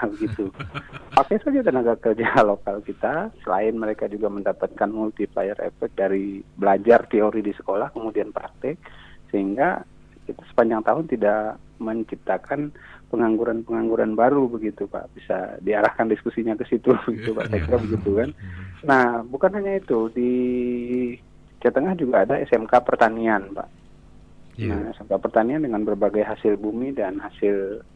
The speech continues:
Speaker 1: eh, perkebunan yang kemudian bisa diolah dengan baik. Kalau hanya untuk sekedar buruh dodos sawit ya, kemudian deres getah gitu kan.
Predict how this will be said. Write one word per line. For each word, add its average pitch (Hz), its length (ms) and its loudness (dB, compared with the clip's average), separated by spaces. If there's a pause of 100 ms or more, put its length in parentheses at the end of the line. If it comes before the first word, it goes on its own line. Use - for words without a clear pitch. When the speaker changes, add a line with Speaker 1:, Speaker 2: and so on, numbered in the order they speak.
Speaker 1:
eh, 92 340 -2 (220)
perkebunan 127 720 0 (220)
yang 107 160 -4
kemudian 107 400 -4
bisa 104 340 -2
diolah 98 320 -2
dengan 92 300 -6
baik. 87 260 -8 (480)
Kalau 139 240 6
hanya 147 200 4
untuk 151 280 -2
sekedar 120 640 4
buruh 117 500 -2
dodos 104 380 -2
sawit 101 460 0
ya, 101 240 -2 (200)
kemudian 95 760 -4 (640)
deres 101 420 6
getah 104 400 2
gitu 101 240 -2
kan. 107 160 0